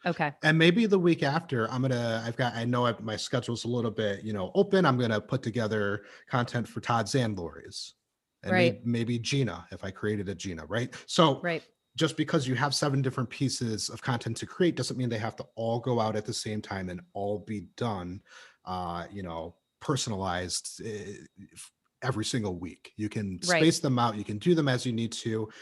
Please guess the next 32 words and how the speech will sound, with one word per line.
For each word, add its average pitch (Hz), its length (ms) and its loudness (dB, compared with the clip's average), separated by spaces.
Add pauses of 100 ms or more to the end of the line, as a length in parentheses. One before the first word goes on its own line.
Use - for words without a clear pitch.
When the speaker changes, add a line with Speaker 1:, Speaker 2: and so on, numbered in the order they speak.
(240)
Speaker 2:
Uh, 90 260 -4
if - 180 -8
you're 104 80 -6
craving 156 540 6
working 139 380 4
on, 113 200 0
you 113 100 0
know, 104 100 -2
deep 147 200 2
tissue 139 280 -2
muscle 123 400 0
and 104 120 -2
so-and-so 131 600 0
persona 120 720 0 (280)
resonates 120 560 0
best - 300 -6
with 101 180 -4
that, 135 300 4
well, 202 240 4
you're 139 140 -2
gonna 208 100 4
put 196 160 -2
out 160 100 2
some 135 140 -2
stuff 120 260 -2
to 139 80 -2
try 110 240 -2
and 107 100 -2
attract 98 500 -6 (160)
that 87 340 -6
person. - 560 -4 (460)
Speaker 1:
Right, 165 340 2